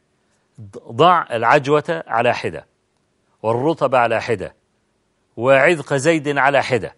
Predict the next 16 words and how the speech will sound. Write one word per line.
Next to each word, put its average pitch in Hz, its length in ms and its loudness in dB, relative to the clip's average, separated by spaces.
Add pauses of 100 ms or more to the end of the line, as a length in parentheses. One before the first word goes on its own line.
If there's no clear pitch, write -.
(720)
أنواع 180 440 4
من 127 160 -4
التمر. 90 460 -8 (1080)
والنبي 170 340 0
عليه 151 100 0
الصلاة 147 160 -8
والسلام 160 420 -2 (1160)
مشى 147 560 4 (920)
في 135 200 -4
هذه 160 240 4
الحديقة 104 500 -6 (1500)
وبرك، 160 800 4 (1040)
ثم 180 360 2
قال: 240 520 6 (100)
"ادع 190 400 6
غرماءك"، 175 1080 4